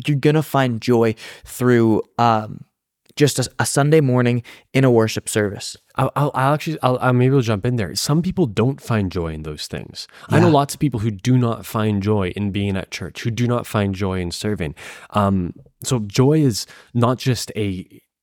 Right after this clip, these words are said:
Speaker 2: it, it, it is a guarantee of a genuine relationship with God, but it's also a demand on our part. God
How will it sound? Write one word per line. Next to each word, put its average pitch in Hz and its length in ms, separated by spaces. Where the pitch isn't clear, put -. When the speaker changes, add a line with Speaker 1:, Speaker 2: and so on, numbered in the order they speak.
Speaker 2:
it, 123 160
it, 113 240
it 120 140
is 160 160
a 165 60
guarantee 123 500
of 101 80
a 98 60
genuine 110 440
relationship 101 460
with 98 100
God, 127 200
but 117 80
it's 101 100
also 131 400
a 110 140
demand 110 720
on 87 140
our 85 180
part. - 380
God 135 280